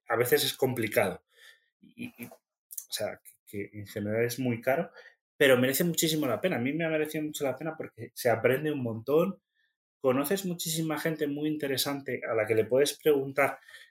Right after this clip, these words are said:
cosas sobre A W S o cosas sobre tecnología, conoces un montón de productos, porque lo que es la expo, eh, puedes revisar,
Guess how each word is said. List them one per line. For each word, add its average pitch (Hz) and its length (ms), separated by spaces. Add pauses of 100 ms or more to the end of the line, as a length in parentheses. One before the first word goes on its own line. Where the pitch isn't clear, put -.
(100)
cosas 123 300
sobre 113 300
A - 20
W 113 400
S 175 240
o 117 100
cosas 147 240
sobre 139 220
tecnología, 107 720
conoces 139 340
un 175 100
montón 143 300
de 120 80
productos, 123 500
porque - 240
lo 113 100
que 123 80
es 131 140
la 135 80
expo, 139 380 (560)
eh, 113 420
puedes 135 320
revisar, 123 460